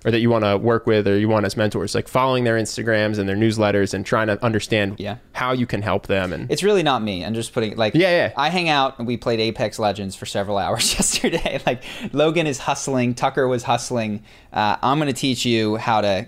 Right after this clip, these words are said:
Speaker 2: kick back. And I think you can get that on your own. So a random, random segue. Is there anything else
Speaker 1: Yeah,
Speaker 2: that
Speaker 1: I'm
Speaker 2: you
Speaker 1: out.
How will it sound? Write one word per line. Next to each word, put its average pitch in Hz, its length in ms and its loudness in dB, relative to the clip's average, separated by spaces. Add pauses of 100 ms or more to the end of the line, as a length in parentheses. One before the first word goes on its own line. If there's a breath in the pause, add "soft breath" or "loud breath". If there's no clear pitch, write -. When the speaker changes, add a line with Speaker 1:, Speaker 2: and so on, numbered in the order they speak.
Speaker 2:
kick - 260 -6
back. 92 440 -6
And - 360 2
I 165 300 0
think 170 200 0
you 156 100 0
can 147 200 0
get 127 180 0
that 117 220 4
on 110 120 -4
your 101 140 -4
own. 98 220 -6 (580 loud breath)
So 127 460 0
a 135 100 2
random, 143 600 0
random 139 420 0
segue. 180 400 0
Is 127 140 -2
there 123 100 4
anything 123 220 0
else 117 80 4
Speaker 1:
Yeah, 156 80 4
Speaker 2:
that 156 80 0
Speaker 1:
I'm 143 40 0
Speaker 2:
you 143 60 2
Speaker 1:
out. - 140 -2